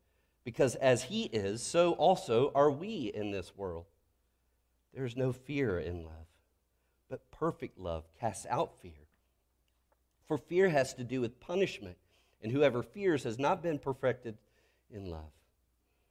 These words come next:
We love because he first loved us.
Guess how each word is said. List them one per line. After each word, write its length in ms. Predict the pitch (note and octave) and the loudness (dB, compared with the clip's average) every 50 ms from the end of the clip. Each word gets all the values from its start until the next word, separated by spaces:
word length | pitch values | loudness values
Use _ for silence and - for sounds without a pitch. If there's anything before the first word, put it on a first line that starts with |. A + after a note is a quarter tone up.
| _ _ _ _ _ _ _ _ _ _ _ _ _ _ _ _ _ _ _ _ _ _ _ _ _ - | _ _ _ _ _ _ _ _ _ _ _ _ _ _ _ _ _ _ _ _ _ _ _ _ _ -10
We 240 | G2+ A#2+ C#3+ D3 | -6 -4 -2 0
love 340 | B2+ G#2+ F#2 F2 E2 D2+ D#2+ F2+ - _ _ _ _ _ _ _ _ _ _ _ _ _ _ _ _ _ _ _ _ _ _ | 0 -2 -2 -4 -6 -10 -14 -18 -20 _ _ _ _ _ _ _ _ _ _ _ _ _ _ _ _ _ _ _ _ _ _
because 800 | _ - _ - - C3 A#2 G2 D#2+ D#2+ F2 F#2 - _ _ _ _ _ _ _ _ _ _ _ _ _ _ | _ -20 _ -10 -4 -2 -2 -2 -2 -6 -12 -16 -20 _ _ _ _ _ _ _ _ _ _ _ _ _ _
he 300 | - C#3 A#2+ G#2 F#2 E2 - _ _ _ - | -10 -10 -10 -10 -10 -16 -20 _ _ _ -6
first 400 | C3 A#2+ G#2 E2+ E2+ - _ _ _ _ _ _ _ _ _ _ - | -4 -4 -4 -4 -8 -16 _ _ _ _ _ _ _ _ _ _ -12
loved 380 | G2 G2 F2 F2+ F#2 - _ - - | -8 -8 -6 -8 -8 -12 _ -20 -14
us. 420 | F2 E2+ D#2+ - _ - - _ | -14 -14 -14 -14 _ -20 -20 _